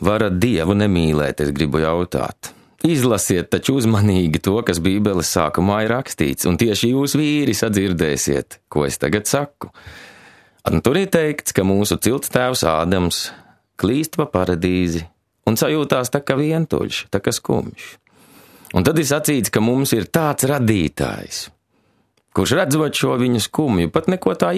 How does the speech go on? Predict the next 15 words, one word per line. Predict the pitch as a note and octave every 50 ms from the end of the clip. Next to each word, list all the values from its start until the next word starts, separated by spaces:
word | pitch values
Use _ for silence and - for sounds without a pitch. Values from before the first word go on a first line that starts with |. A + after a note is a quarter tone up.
| F#3+
īpaši | G3 F#3+ - E3+ E3 - E3
neiztaujādams, | E3+ G3+ G3 E3+ G#2+ F2 - - F#2+ E2 D#2+ D#2+ D#2+ D2+ D2 C#2 C#2 C#2 C#2 C2+ A#1+ - - - - - _ - - - - - - - - - - - _ _ _ _ _ _ _ _ _ -
uzsūtīja | B2 - - - - D3 D3 D3 C#3+ C#3+ - D3 C#3 C3+ C3 B2
viņam | G2 E2 D#2 D2 C#2+ A1 -
miegu, | D#2 F2 G#2+ B2+ B2+ B2+ B2+ B2+ A2+ G2 G#2 F#2+ D2+ - - - _ _ _ _ _ _ _ _ _ _ _ _ _ _ _ _ _ _ _ _ -
un | - D2+ -
tad | F#2 G2 -
saklausiet. | A2+ B2 - G#2 G#2 F2+ D2 - - - - - - - - _ _ _ _ _ _ _ _ _ _ _ _ _ -
Un | _ D#2+ D#2 -
tad | F2 D#2+ -
pienāca | - F#2+ F2+ F2 E2 D#2 C#2+ B1 - - - G1+ -
rīts, | G#2 C3+ B2+ A#2+ - _ - - - _ _ _ _ _ _ _ _ _ _ _ _ _ _ _ _ _ -
Ādams | E2+ E2+ F2+ D#2+ D#2+ D2 C2+ - E2+
atver | F2 - - C2 B1+ -
acis, | F2+ A#2 - - _ - - - -